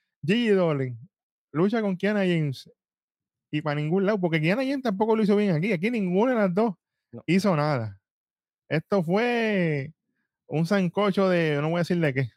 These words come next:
Speaker 1: pero esto fue horrible. Overall, esto fue malísimo.
Speaker 2: Bueno.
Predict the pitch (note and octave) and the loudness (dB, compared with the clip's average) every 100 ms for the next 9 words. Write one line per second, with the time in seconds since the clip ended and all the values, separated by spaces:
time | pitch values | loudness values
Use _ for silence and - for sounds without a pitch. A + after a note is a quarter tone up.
0 | _ _ - B2 C3 D3+ D#3+ C3+ C3+ B2+ | _ _ -8 -4 -2 -2 0 2 0 0
1 | B2 C3 C3 E3 D3+ D3+ D3+ D#3 C#3 F3+ | -2 0 0 0 -2 -2 -2 -2 0 0
2 | D#3+ D#3+ D3 | 2 0 -2